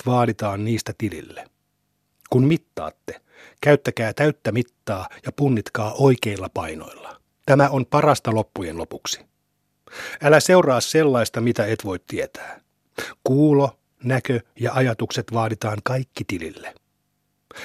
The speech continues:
Älä kuljeskele ylimielisenä, et sinä voi halkaista maata, etkä saavuttaa vuorien korkeutta. Kaikkea tätä pahaa Herrasi inhoaa. Tämä on viisautta, jota Herrasi on sinulle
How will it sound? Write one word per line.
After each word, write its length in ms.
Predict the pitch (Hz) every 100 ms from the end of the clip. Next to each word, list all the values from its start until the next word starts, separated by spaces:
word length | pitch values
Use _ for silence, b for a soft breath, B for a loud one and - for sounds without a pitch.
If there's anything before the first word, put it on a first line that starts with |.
| B
Älä 180 | 143 143
kuljeskele 640 | - 190 190 151 - 120 127 160
ylimielisenä, 840 | 165 143 120 110 110 120 113 - _ _ _ - B
et 140 | 139 135
sinä 300 | 160 156 143
voi 180 | 165 135
halkaista 640 | 135 127 - 107 - 110
maata, 480 | 113 120 101 - 98 B
etkä 220 | 127 -
saavuttaa 640 | 107 147 143 107 _ 113 113
vuorien 440 | 135 131 104 104 95
korkeutta. 720 | 117 - - - _ - - _ _ _ _ _ _ _ _ _ _ -
Kaikkea 440 | 175 175 - 123
tätä 260 | 135 127 117
pahaa 520 | 147 117 117 104 98 -
Herrasi 380 | 127 113 107 113
inhoaa. 640 | 139 107 - - - - - _ _ _ _ _ _ _ _ _ _
Tämä 220 | 151 156 147
on 180 | 139
viisautta, 560 | 143 185 185 151 127 131
jota 200 | 123 123
Herrasi 420 | 123 139 120 113
on 140 | 113 107
sinulle 300 | 123 110